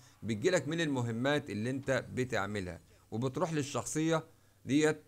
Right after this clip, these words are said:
وبتعمل بوت للهولوجرام دوت، ممكن يطلع لك بقى سلاح او يطلع لك اي حاجة تانية. وهنا طبعًا مجرد ما انت بتحط حاجة احدث، هو بيعمل لك اللي انت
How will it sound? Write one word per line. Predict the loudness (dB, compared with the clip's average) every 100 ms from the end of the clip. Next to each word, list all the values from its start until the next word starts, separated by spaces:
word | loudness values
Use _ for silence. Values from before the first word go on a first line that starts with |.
| -10
وبتعمل | -4 -2 2 2 4 0
بوت | 2 2 0 -4
للهولوجرام | 2 2 4 4 4 4 4 4
دوت، | 4 4 2 -2
ممكن | -6 -4 -6
يطلع | 0 2
لك | 2
بقى | 0 -2
سلاح | -2 0 0 2
او | 0 0
يطلع | -2 0 0
لك | 0 -4 -4
اي | -2
حاجة | -2
تانية. | -8 -10 -14 -20 _ -4
وهنا | -2 0
طبعًا | 4 6 6
مجرد | 4 6 6 4
ما | 0
انت | 2
بتحط | 0 -2 0 0 0
حاجة | 0 4 4 4 -2
احدث، | -2 -2 -2 -4 -14 _ -20 2
هو | 6 6
بيعمل | 4 2 2 2
لك | 2 0
اللي | -4 -2
انت | -2 0 0